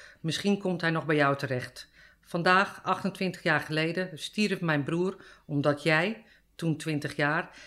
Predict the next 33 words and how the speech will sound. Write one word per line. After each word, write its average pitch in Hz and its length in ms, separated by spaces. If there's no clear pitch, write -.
hem 160 220
tijdens 180 340
de - 120
kermis 202 420
met 165 180
een 165 80
harde 165 280
houten 165 400
paal 160 240
op - 140
zijn 151 120
hoofd 147 300
sloeg. - 380
Vlak 226 300
daarvoor 175 500
sloeg 185 320
je 165 180
zijn 156 240
zwager 196 440
op - 120
zijn 147 140
hoofd. 135 400
Die 180 120
belandde 165 380
ook 185 220
in 170 100
het 165 120
ziekenhuis, 135 680
maar 135 200
overleefde 160 580
gelukkig 151 440
de - 80
klap. - 440